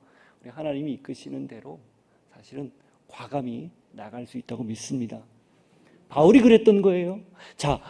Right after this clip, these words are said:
바울이 그랬다면 바울만 그럴 수 있을까요? 우리도 저는 그럴 수 있다고 믿습니다.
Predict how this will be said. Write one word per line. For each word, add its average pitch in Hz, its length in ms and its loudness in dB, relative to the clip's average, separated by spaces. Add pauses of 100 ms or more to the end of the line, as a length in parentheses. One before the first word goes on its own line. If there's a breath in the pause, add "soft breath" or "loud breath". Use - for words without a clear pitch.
바울이 165 340 6
그랬다면 175 720 0 (320 soft breath)
바울만 131 460 -4
그럴 202 160 6
수 190 120 -8
있을까요? 185 540 -4 (400 soft breath)
우리도 120 500 -8 (520)
저는 107 220 -20
그럴 110 180 -14
수 113 120 -20
있다고 104 200 -18
믿습니다. 101 640 -16